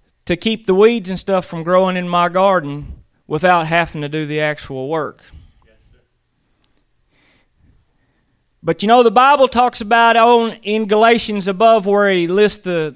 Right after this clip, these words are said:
the, uh, the fruit of the Spirit, he lists some things that are works of the flesh. And I'm not gonna go through that list this morning, but those are things you don't have to plant in your garden. They're gonna grow anyway.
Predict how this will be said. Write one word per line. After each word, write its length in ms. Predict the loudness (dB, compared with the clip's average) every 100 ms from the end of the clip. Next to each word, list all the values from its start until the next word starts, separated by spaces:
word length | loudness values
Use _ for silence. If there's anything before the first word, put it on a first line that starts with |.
| _
the, 380 | -8 -6 -4 -4
uh, 220 | -4 -6 -10 -20 -20 _ _ _ _ _ _
the 100 | -10
fruit 240 | -2 0 2
of 60 |
the 80 | 0
Spirit, 560 | -4 2 4 4 -2 -8 -20 -20 _ _ _ _ _ _
he 140 | 0
lists 500 | 4 4 2 -6 -14 -18 -16
some 220 | -10 -4
things 360 | 0 0 -2
that 120 | -2 -2
are 80 |
works 360 | -2 -2 -6 -10
of 40 |
the 80 | -12
flesh. 680 | -8 -6 -4 -6 -14 -20 _ _ -20 -20 _ _ _ _ _ _ _ _ _ _ _ _ -10
And 100 | -2
I'm 140 | 0
not 200 | 2 0
gonna 180 | 0 -2
go 180 | 0 0
through 240 | -2 -6 -2
that 200 | -2 -2
list 340 | -4 -6 -8
this 200 | -12 -10
morning, 380 | -10 -8 -8 -8
but 160 | -6
those 260 | 0 2 2
are 60 | 0
things 340 | 0 0 0
you 120 | 0
don't 240 | 2 2 2
have 320 | 0 0 -2
to 100 | -6
plant 400 | -4 -2 -2 -6
in 80 | -8
your 160 | -6
garden. 400 | -2 0 0 -2
They're 120 | -2
gonna 220 | 0 0 0
grow 360 | 2 2 2
anyway. 560 | 0 -4 -6 -8 -12